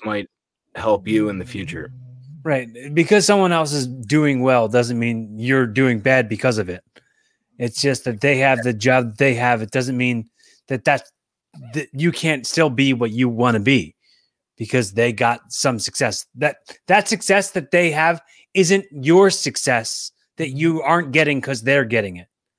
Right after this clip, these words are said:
Speaker 2: Is that, is that the feel of what you're trying to go for there?
Speaker 1: Yeah. Yes. Sorry. She's just like, <sniffs> is,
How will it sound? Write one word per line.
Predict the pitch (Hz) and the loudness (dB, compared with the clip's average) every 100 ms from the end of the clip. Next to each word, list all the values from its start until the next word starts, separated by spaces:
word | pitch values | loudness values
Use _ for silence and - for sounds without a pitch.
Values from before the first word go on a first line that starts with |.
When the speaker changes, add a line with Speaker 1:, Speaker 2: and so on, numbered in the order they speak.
| _ _ _ _ _ _ _ _ _ _ _ _ _ 170 180 _ _ 139 147 _ 147 131 165 _ _ | _ _ _ _ _ _ _ _ _ _ _ _ _ _ _ _ _ -20 _ _ -20 -20 -20 _ _
Speaker 2:
Is | 127 117 | -8 -2
that, | 131 - | -2 -2
is | 131 120 | -6 -4
that | 131 | -4
the | 120 | -4
feel | 139 135 | -2 0
of | 127 | 0
what | 127 131 | -4 -4
you're | 123 | -6
trying | 135 123 | -4 -6
to | |
go | 117 120 | -4 -8
for | - 131 | -6 -8
there? | 131 131 _ | -6 -10 _
Speaker 1:
Yeah. | 113 - - _ _ 143 - _ - _ _ _ - | -10 -8 -12 _ _ -20 -20 _ -20 _ _ _ -6
Yes. | 101 - - - 135 | -6 -6 -14 -12 0
Sorry. | 139 101 101 | 2 2 -2
She's | - - | -4 -4
just | - 143 131 | -2 -2 -2
like, | - - - - - 62 62 - - - - 117 - | -8 -10 -8 -8 -10 -10 -10 -10 -10 -14 -10 -10 -4
<sniffs> | |
is, | 107 101 | -4 -4